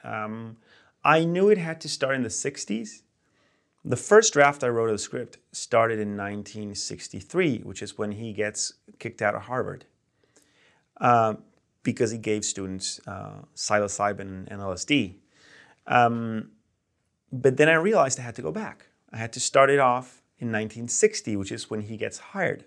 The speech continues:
at Harvard. Harvard, because it's, he's forty years old. Uh, he's going through a middle age, age crisis.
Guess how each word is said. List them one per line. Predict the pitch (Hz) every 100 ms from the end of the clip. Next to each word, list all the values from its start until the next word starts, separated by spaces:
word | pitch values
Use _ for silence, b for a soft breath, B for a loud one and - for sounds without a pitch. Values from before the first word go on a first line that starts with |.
| -
at | -
Harvard. | 98 101 - - _ b b b
Harvard, | - 120 110
because | 117 139 131 - b b b b -
it's, | 143 135 -
he's | - - 147 143
forty | 147 147 160
years | 156 156 135
old. | 110 107 107 120 _ _ _ _ _ -
Uh, | 113 113 110
he's | 113 113
going | 113 120
through | 127 127
a |
middle | 120 117
age, | 110 113 -
age | 120 113 -
crisis. | - 98 101 - 98 98